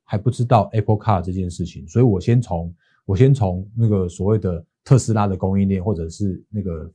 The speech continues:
非，非 Apple 的这种供应链来，来去做切入，去找这些相关个股。所以你看，像同志就是 Apple 的供应，哎，就是特斯拉的供应链。所以那个好股票，我觉得依然会再跟大家来做更新。那到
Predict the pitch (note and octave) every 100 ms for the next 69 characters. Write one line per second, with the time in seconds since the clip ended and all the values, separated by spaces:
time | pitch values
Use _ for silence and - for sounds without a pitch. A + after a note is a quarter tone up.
0 | - C3+ C3 C#3 _ _ _ _ C3 C3+
1 | C3 C3 G#2+ F#2+ F#2+ G#2 E2+ - G2+ G#2
2 | G#2 G#2 F#2 E2+ F2 E2+ F#2 - G2+ -
3 | F#2+ - - G2+ F#2 G2+ F#2 D#2 F2 G2
4 | F#2 F2+ F#2 E2+ G2+ E2+ - - _ -
5 | A2 G2+ G#2+ G#2 G2+ F#2+ F#2 F#2+ G2 G2
6 | G2+ F#2 E2 E2+ F2 F2 F2 - F2+ -
7 | - A#2 A#2 A#2 G#2+ F#2+ F2+ F2 F2 F2
8 | E2+ - _ - F#2+ C3+ - _ _ -
9 | C#3 A2 A2+ C#3 G2+ B2+ G2 F2 F2+ E2+
10 | - A#2+ G#2+ G2 G2+ G2 F#2+ F#2+ F#2 E2
11 | E2 E2+ F2+ F2 D#2 D#2+ D#2 G#2 A2